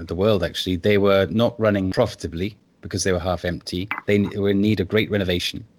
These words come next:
in, and also in terms of passing any sort of health bills or, or being in current health bills, then being f-, sort of full of asbestos was not the best adverti-, advertisement to sort of bring new clients in,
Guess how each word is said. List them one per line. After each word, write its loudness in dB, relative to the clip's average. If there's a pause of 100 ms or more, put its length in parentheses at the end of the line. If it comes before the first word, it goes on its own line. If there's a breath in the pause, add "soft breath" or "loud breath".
in, -8
and -2
also 2
in -2
terms 2
of -4
passing -2
any -2
sort -6
of -6
health 0
bills 2
or, -2
or -6
being -2
in -6
current 0 (200 soft breath)
health 0
bills, -6 (480 loud breath)
then 2 (600)
being 4
f-, -4
sort 0
of -6 (560)
full 0
of 2
asbestos -2
was -2
not -2
the -8
best -4 (720 soft breath)
adverti-, -2
advertisement -2
to 2
sort -2
of -8
bring 0 (140)
new -4
clients -6
in, -2